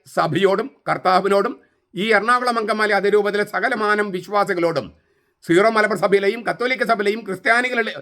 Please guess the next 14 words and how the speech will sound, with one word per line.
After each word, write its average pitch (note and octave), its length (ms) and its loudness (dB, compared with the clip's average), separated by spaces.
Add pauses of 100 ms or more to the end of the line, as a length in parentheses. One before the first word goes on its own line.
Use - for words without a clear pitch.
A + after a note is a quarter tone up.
(220)
ക്രിസ്തു F3+ 320 -2
ധർമ്മത്തിലെയും G3 580 -2
സകല F#3+ 260 -2
വിശ്വാസികളും F#3 600 -2
ചെയ്യുന്ന E3+ 220 2 (520)
അനീതിയും F3+ 600 2 (320)
അന്യായവും F3 680 2 (300)
ആയിരിക്കും. D#3 480 0 (520)
അതുകൊണ്ട് F3 420 4 (500)
കർത്താവിൽ G3+ 460 4
വിശ്വസിക്കുന്നുണ്ടെങ്കിൽ G3+ 1040 -2 (680)
നിങ്ങൾ E3+ 340 2 (600)
ശക്തമായ G3 520 2 (200)
നടപടികളെടുത്ത് E3+ 800 0